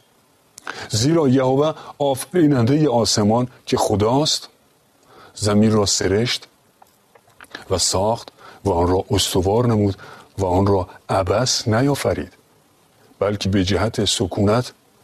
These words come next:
مصور نمود. آن هدف تحقق خواهد پیدا کرد. وقتی که با قدرت خدا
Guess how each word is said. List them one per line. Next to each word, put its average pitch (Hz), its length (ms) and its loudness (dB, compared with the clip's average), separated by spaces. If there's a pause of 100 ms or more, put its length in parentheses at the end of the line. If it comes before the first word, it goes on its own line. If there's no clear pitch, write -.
(180)
مصور 85 640 -2
نمود. 82 440 -12 (4000)
آن 180 260 0
هدف 107 680 0
تحقق 87 540 -2 (440)
خواهد - 300 -6
پیدا - 220 -10
کرد. - 260 -20 (2000)
وقتی 101 280 0
که 98 260 0 (360)
با 107 260 0 (100)
قدرت 104 440 0
خدا 101 480 0